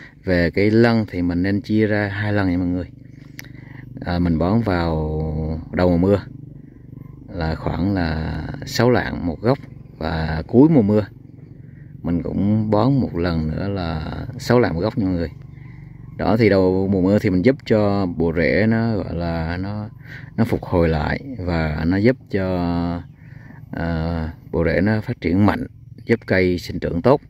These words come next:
Và cái đợt cuối mưa thì mình sẽ bón lân là để giúp cho cây phân hóa mầm hoa đều nha mọi người. Đó, cái lân rất là quan trọng. Vì trong cái phân mà hỗn tổng hợp này mọi người,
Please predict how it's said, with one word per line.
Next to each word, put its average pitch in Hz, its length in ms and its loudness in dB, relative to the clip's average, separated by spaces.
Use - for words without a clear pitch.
Và 85 180 -2
cái 90 80 2
đợt 87 160 0
cuối 139 200 8
mưa 113 200 6
thì 95 200 -2
mình 80 300 0
sẽ - 360 -6
bón 123 220 6
lân 104 320 2
là 82 100 -4
để - 160 -6
giúp 110 200 0
cho 87 680 -4
cây 95 240 4
phân 101 220 0
hóa 95 220 -4
mầm 110 180 0
hoa 90 340 -4
đều 101 240 4
nha 85 100 -2
mọi 92 100 -2
người. 82 120 -4
Đó, 85 120 -8
cái 101 100 -2
lân 95 180 0
rất 120 160 -2
là 104 60 -4
quan 85 200 -2
trọng. - 160 -6
Vì 101 360 6
trong 120 180 4
cái 131 140 2
phân 123 520 6
mà 95 380 2
hỗn 120 360 2
tổng 107 160 0
hợp 117 220 2
này 98 100 0
mọi 95 80 0
người, 90 140 0